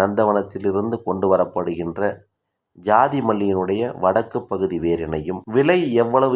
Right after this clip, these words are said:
என்று கேட்காமல், பேரம் பேசாமல் வாங்கி வரப்படுகின்ற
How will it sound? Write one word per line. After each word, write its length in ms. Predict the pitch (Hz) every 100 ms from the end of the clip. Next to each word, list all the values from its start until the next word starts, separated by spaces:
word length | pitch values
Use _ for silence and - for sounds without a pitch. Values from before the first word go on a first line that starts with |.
| 113
என்று 180 | 110 127 127 107
கேட்காமல், 680 | 107 - - 104 101 110 107 -
பேரம் 340 | 104 113 123 113
பேசாமல் 520 | 110 104 104 101 110 92
வாங்கி 340 | 90 107 107 101
வரப்படுகின்ற 720 | 95 90 90 85 87 85 80